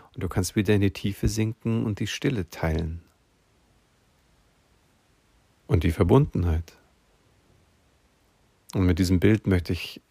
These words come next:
für heute den, den Podcast, äh, schließen, dass ich dich ein kleines bisschen, ähm, auf eine,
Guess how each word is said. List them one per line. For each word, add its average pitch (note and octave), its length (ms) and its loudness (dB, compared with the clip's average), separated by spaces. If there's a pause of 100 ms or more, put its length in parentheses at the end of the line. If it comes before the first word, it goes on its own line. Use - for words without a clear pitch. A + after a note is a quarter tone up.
(120)
für F2+ 160 -2
heute F#2 240 2
den, E2 460 -4 (200)
den D#2+ 360 -4 (640)
Podcast, - 760 -4 (580)
äh, D#2+ 280 -4
schließen, C3 680 -2 (600)
dass - 200 -4
ich A2+ 100 0
dich - 320 -4
ein G#2+ 200 0
kleines C#3 420 0
bisschen, A#2 600 -4 (400)
ähm, G#2 500 -4 (320)
auf - 220 -2
eine, G2+ 360 2